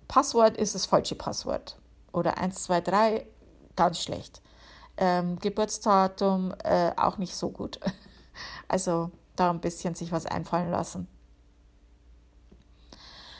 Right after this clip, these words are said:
Äh, führen Sie Ihre Kreditdateien, äh, Dateien bei Equifax, Experian, Invoice,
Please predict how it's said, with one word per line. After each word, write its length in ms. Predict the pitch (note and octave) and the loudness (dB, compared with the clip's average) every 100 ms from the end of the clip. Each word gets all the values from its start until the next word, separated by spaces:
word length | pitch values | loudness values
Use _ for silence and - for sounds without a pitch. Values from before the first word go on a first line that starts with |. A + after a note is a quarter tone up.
| - - - - - - _ _ - | -20 -20 -20 -20 -20 -20 _ _ 4
Äh, 380 | A3+ A3+ A3+ A3+ | 6 8 8 4
führen 400 | - C#4 D#4+ D#4 | 2 4 4 2
Sie 200 | C#4+ B3 | 2 4
Ihre 220 | A#3+ A#3+ | 4 2
Kreditdateien, 800 | A#3 A3 C#4 D#4 - B3+ A3 - - - | -2 0 0 0 0 6 6 4 -2 4
äh, 320 | G#3+ G3+ G3 - | 6 6 2 0
Dateien 640 | - G3+ G3+ G#3 A#3 A3+ G#3 | 4 4 4 4 4 2 4
bei 480 | F#3 F#3+ F#3 F#3 - | 6 6 6 2 0
Equifax, 1080 | - C4 - A#3+ A#3 A#3+ A3 G#3 - - - - | -2 -2 0 0 2 4 4 4 -2 -4 -4 -4
Experian, 880 | G3 F#3+ - - C4+ B3+ B3 A#3+ G#3+ | -4 -2 -4 2 4 4 2 0 -2
Invoice, 920 | - - G#3 F#3+ G#3+ G#3+ G#3 - - | -2 -2 0 2 2 2 2 -2 -4